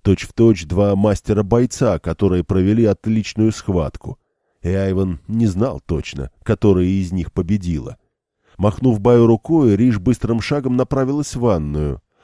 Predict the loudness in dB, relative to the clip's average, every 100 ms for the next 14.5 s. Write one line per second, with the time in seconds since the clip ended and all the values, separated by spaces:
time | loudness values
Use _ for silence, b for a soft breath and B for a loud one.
0 | b -4 0 2 2 2 0 -2 -6 0
1 | 0 0 -4 -8 -8 -4 -2 -2 -4 -4
2 | -4 -6 -6 -6 -8 -12 _ _ _ _
3 | _ -8 -4 -2 -4 -4 -4 -2 -2 -2
4 | -4 -6 -6 -6 -8 -6 -6 -4 -6 -6
5 | -6 -8 -4 0 0 -2 -4 -6 -6 -6
6 | -4 -2 -2 -4 -8 -8 -6 -6 -6 -8
7 | -8 -4 -2 -4 -4 -6 -4 -6 -6 -6
8 | -6 -4 -4 -4 -6 -8 -8 -10 _ _
9 | -10 -6 -4 -4 -4 -6 -6 -8 -8 -8
10 | -8 -10 -12 _ _ _ _ -8 -6 -6
11 | -6 -6 -4 -2 0 0 0 -2 -4 -2
12 | -2 0 -2 -2 -4 -6 -6 -4 0 -2
13 | -2 -4 -2 -2 -4 -12 -10 -8 -6 -4
14 | -6 -6 -14 -16